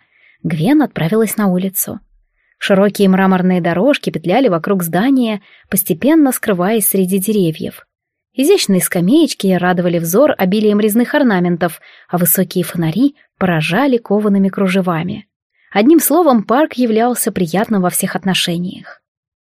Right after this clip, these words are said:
«Раньше нас не выпускали из академии среди учебного года», —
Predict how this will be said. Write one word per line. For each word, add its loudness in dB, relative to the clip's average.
«Раньше 2
нас 2
не 4
выпускали 2
из 4
академии 2
среди 0
учебного 0
года», — 2